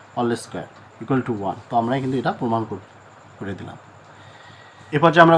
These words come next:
গ নম্বর অঙ্কটি সমাধান করব, এখানে আছে পি minus cube equal to root five cube হলে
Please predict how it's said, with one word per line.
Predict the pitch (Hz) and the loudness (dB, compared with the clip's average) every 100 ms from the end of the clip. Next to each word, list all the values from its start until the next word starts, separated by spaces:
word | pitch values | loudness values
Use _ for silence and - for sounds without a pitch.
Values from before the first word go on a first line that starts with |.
| 139 | 8
গ | 143 | 8
নম্বর | 156 156 | 8 6
অঙ্কটি | 143 143 147 | 6 2 0
সমাধান | 143 131 135 135 | 2 2 2 2
করব, | 143 139 147 | 2 2 0
এখানে | 139 139 135 | 2 2 2
আছে | - 151 165 - - | 0 -2 -2 -6 -8
পি | 175 185 185 190 220 - - - - - | -4 0 0 -4 -8 -18 -20 -20 -14 2
minus | 131 139 131 139 - | 6 6 4 0 -4
cube | - 156 156 | 0 0 2
equal | 131 143 143 143 | 0 2 0 2
to | 147 | 2
root | 131 135 - | 2 -2 -2
five | 147 151 - | 0 0 -6
cube | - 170 131 - - - | 0 4 4 0 -12 -6
হলে | 127 120 | -2 0